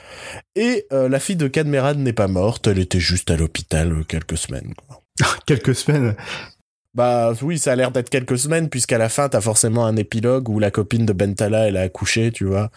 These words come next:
Speaker 2: Ouais.
Speaker 1: Et genre, euh, toutes les... ils vont tous se retrouver à l'hôpital en mode, ah, ah, ah,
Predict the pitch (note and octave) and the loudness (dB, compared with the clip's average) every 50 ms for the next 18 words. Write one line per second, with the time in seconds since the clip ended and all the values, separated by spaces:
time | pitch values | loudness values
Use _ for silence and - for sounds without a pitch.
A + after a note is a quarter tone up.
0 | - - A2+ A2 A2+ A2+ G#2+ G#2 F#2+ F#2 G#2+ G2+ F#2+ F#2+ F#2 F#2 F2+ F2 F2+ F2 | -4 2 2 4 4 4 2 0 2 2 4 2 2 2 2 2 2 2 0 0
1 | - - A#2 A2+ - A#2 G#2+ - - - C3+ B2 G2+ A#2+ A2+ A#2 A2+ A2+ - C3 | 0 -4 -4 0 0 0 0 -2 -6 -8 -8 -4 -2 0 2 2 2 2 0 0
2 | B2 - - A#2 A#2 - - A#2 G#2+ A2+ A2 G#2+ G#2 G2 - G2+ - A#2+ A2+ A2 | 2 2 0 0 -2 -4 -4 0 2 2 2 2 0 -2 -4 -4 0 2 2 2
3 | G#2+ G#2 G#2 G#2 G2+ - - A#2+ A2+ C3+ C3+ B2+ - C#3+ C3+ C3 | 2 2 0 -2 -2 -2 -2 -2 0 0 -2 0 0 0 0 0